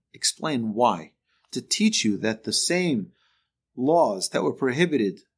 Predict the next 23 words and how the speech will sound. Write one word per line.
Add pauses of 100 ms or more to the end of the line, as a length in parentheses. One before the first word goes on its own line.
(240)
in
the
building
of
the
tabernacle
on
Shabbos,
which
was
prohibited, (760)
all
of
those
same
laws
are
what's
prohibited
on
a
regular
Shabbos.